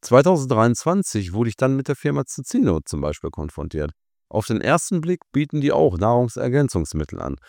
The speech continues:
aber die Möglichkeiten der einfachen und schnellen Testung, ob es das Omega-sechs-zu-drei-Verhältnis ist,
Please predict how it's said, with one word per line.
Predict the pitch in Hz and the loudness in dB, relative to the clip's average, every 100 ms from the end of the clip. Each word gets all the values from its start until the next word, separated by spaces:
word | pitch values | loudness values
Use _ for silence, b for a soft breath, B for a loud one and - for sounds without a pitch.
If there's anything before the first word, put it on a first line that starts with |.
| B B - | B B 4
aber | 110 92 | 6 8
die | 80 80 | 6 6
Möglichkeiten | 120 202 - - - 85 76 67 76 | 6 6 2 -6 -4 -2 -2 -2 -2
der | 80 | -2
einfachen | - 120 - 107 90 | 0 0 -2 -6 -4
und | 87 80 | -4 -4
schnellen | - 76 73 | -4 -2 -4
Testung, | - 190 - - 71 - | -4 -6 -4 -4 -4 -2
ob | 82 80 | -6 -4
es | |
das | - - | -8 -8
Omega-sechs-zu-drei-Verhältnis | - 95 87 82 82 78 - 82 95 190 294 - 82 76 76 - | -4 0 0 0 -2 -4 -8 -8 0 0 0 0 0 0 -4 -6
ist, | 65 69 | -8 -10